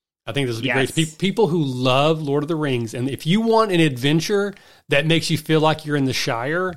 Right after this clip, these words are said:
Speaker 1: these are very good adventures for that specific thing.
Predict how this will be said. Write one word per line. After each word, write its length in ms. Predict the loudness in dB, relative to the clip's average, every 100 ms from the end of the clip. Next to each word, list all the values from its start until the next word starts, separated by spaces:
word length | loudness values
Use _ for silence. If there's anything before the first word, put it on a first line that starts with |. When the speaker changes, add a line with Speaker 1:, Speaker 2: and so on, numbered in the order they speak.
| -14 _ _ _ _
Speaker 1:
these 300 | 0 2 4
are 120 | 4
very 500 | 2 2 2 4 2
good 240 | 0 0 0
adventures 580 | -2 -2 -2 -2 -4 -6
for 200 | -6 -8
that 580 | -6 -2 0 0 -2 -6
specific 800 | -8 -6 -4 -4 -2 -4 -4 -2
thing. 320 | 0 0